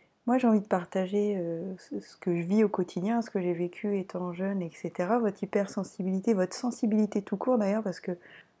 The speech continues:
euh, on est là en mode, euh, en ce moment c'est très la mode de ça, je suis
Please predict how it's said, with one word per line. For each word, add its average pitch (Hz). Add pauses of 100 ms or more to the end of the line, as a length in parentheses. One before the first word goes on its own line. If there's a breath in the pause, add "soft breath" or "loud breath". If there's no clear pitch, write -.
euh, 156 (160)
on 165
est 170
là 180
en 180
mode, 175
euh, 175 (140)
en 180
ce 175
moment 196
c'est - (140)
très -
la 240
mode 202
de 180
ça, 208
je 208
suis -